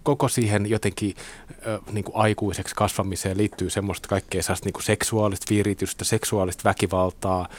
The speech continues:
ö, epä-, epätietoisuutta, ö, v-, v-, rakkauden kaipuuta, ko-, koko se mylly, ö, mikä, mikä, mikä tota murrosikään liittyy vielä höystettynä sillä soda-, niin sota-ajan niinku olosuhteilla ja köyhyydellä ja m-,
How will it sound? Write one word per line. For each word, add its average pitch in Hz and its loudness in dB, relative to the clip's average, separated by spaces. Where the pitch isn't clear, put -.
ö, 95 -2
epä-, 104 -2
epätietoisuutta, 98 0
ö, 107 -4
v-, 95 -12
v-, - -14
rakkauden 101 2
kaipuuta, 101 2
ko-, - -8
koko 147 6
se - 2
mylly, 110 6
ö, 90 4
mikä, 107 4
mikä, 120 6
mikä 110 6
tota 104 6
murrosikään 107 6
liittyy 92 4
vielä 110 8
höystettynä 98 4
sillä 87 2
soda-, 85 4
niin 90 0
sota-ajan 104 0
niinku 120 -4
olosuhteilla 87 -4
ja 71 -6
köyhyydellä - -4
ja 95 -6
m-, - -10